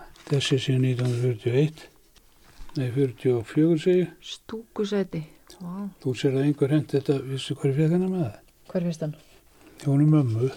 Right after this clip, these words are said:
Speaker 2: Hjá mömmu þinni?
Speaker 1: Já, þetta er, hún, uh, notaði þennan með það. Og það eru tveir, sko.
Speaker 2: Já.
Speaker 1: Þau voru á hjörðina. Talmyndasýn-, sýning. Gef mér miðann og meðan á sýningu stendur.
Speaker 2: Vá.
Speaker 1: Það þótti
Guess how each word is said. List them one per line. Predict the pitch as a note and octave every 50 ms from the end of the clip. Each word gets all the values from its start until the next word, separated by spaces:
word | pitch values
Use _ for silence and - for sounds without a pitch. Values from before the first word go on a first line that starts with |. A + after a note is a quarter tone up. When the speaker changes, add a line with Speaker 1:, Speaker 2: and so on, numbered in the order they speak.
| - - - - - - -
Speaker 2:
Hjá | - - F3
mömmu | D#3 D#3 D#3+ E3+ F3+ G3 F#3
þinni? | D#3+ C#3 C3+ - - -
Speaker 1:
Já, | - - - - A2+ G2 A2
þetta | - - C3+ - - B2+
er, | B2 -
hún, | C#3+ C#3+ C#3 C3+
uh, | B2+ - - B2+ B2+ B2 B2+ B2+ - B2+ B2+ - - - - D3
notaði | C#3 D3+ C#3 C3+ B2 - B2 A2+ G2+ A2
þennan | A2 G#2 G2
með | G2 F#2 F2+
það. | G#2+ -
Og | - - C3
það | A#2 A2+ C3+
eru | B2+ B2 A#2+ G#2+
tveir, | - D3 D3+ D#3 D#3 -
sko. | - - F3 D#3 D#3+ -
Speaker 2:
Já. | - - F#3 F#3 F3 D#3+ D3 - - - - - - -
Speaker 1:
Þau | - - D3 C3 C3 B2 G#2 - - - - - - - - _ _ _
voru | - C3+ A#2+ B2 A#2+
á | A#2 - -
hjörðina. | - - D#3 C#3 C3 B2 A#2+ C3 C3+ - - - _ _ - - - - - _ _ -
Talmyndasýn-, | - D#3+ E3+ E3+ E3 D#3 D3 C3 C3+ G#2 A#2 A#2 G#2 A2 A2 -
sýning. | - - - A#2+ A2 A#2 C3 - _ -
Gef | - C#3+ C#3+ D3
mér | C#3+ C#3+ C#3+
miðann | D3 C#3+ C#3 C3+ C3+ C3
og | C3 C3
meðan | C3 B2+ B2+ B2 A#2+
á | A2+
sýningu | - - B2+ A#2 G#2+ G#2 G2+
stendur. | - - - F2+ - G2+ G#2+ - - _ _ _ - - - _ _ _ - -
Speaker 2:
Vá. | F3+ D#3 D#3 D#3 F3 F3 D#3 - - - - - - _
Speaker 1:
Það | - - C#3+ C3+ -
þótti | C#3+ C3+ G#2+ - -